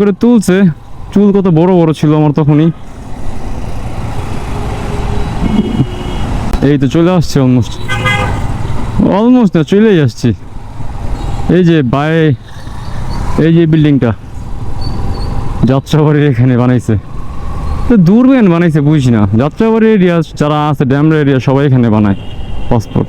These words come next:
আইসা চলেন, ডেলিভারি স্লিপ নিয়ে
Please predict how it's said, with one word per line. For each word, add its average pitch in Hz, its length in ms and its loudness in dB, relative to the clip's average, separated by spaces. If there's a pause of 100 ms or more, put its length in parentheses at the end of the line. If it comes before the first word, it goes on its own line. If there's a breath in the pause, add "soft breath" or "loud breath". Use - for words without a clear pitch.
আইসা - 220 0 (1160)
চলেন, 127 260 2 (1120)
ডেলিভারি 147 420 2
স্লিপ 147 240 0 (100)
নিয়ে 165 120 4